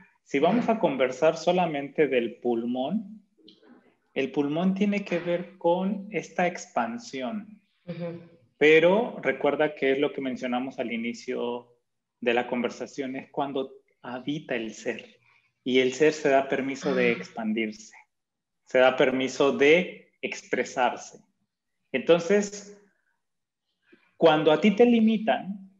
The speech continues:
Speaker 1: o cuando tú estás encerrada, o cuando tú estás encerrado, el cuerpo dice, "¿Cómo? No me estoy expandiendo". Bueno, muchas personas lo están haciendo a través de las redes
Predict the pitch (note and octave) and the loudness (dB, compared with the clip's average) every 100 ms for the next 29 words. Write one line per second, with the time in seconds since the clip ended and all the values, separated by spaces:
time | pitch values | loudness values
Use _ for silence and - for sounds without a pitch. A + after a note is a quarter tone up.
0 | _ A2 C#3 B2+ C3 C3+ F3+ - G3 G3 | _ -10 -6 -4 -4 -4 -6 -4 -4 -2
1 | F#3+ E3+ E3+ E3 D3 B2+ G3 - A#2+ B2+ | -2 -2 2 2 2 0 -6 -8 -8 -6
2 | A#2+ A#2+ F#3+ F#3+ G3 F#3 F#3 D3 D#3 D#3+ | -8 -4 -4 -4 -4 -6 -8 -6 -2 -2
3 | B2 C3 F#3+ - _ _ _ _ _ B2 | -2 -4 -8 -16 _ _ _ _ _ -12
4 | A#2+ D3+ C#3 E3 D3 C#3+ C#3 - G3+ A#3 | -4 -4 2 2 2 -2 -8 -8 -6 -4
5 | D3 D3+ F3 - F#3 - B2+ A#2+ F#3 F3 | -4 -8 -12 -10 -12 -10 -10 -8 -6 -6
6 | A2+ C#3 B2+ C3 - - C3 - C3+ C#3 | -6 -8 -12 -14 -16 -14 -12 -10 -8 -6
7 | B2+ - B2+ B2 C3 B2+ B2+ A2+ A#2 A#2+ | -6 -6 -8 -8 -8 -8 -6 -6 -4 -4
8 | A2 G#2 - C3 A#2 A#2+ - _ _ | -4 -6 -2 -2 -2 -8 -14 _ _